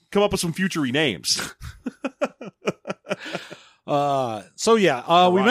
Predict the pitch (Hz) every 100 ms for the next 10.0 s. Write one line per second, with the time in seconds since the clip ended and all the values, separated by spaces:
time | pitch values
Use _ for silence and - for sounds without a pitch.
0 | 269 277 247 233 - 175 170 - - 170
1 | 165 147 - 131 - 135 120 117 175 196
2 | 175 156 190 180 151 170 156 175 - 180
3 | 165 208 208 185 202 175 - 196 180 175
4 | 147 151 156 113 92 - - - - 170
5 | 185 185 - 180 - 208 - 165 107 98
6 | - - - - - - - - 302 -
7 | 440 - 311 269 - 226 311 403 294 185
8 | 214 208 - 349 247 240 427 131 170 196
9 | - 208 180 180 160 131 110 101 107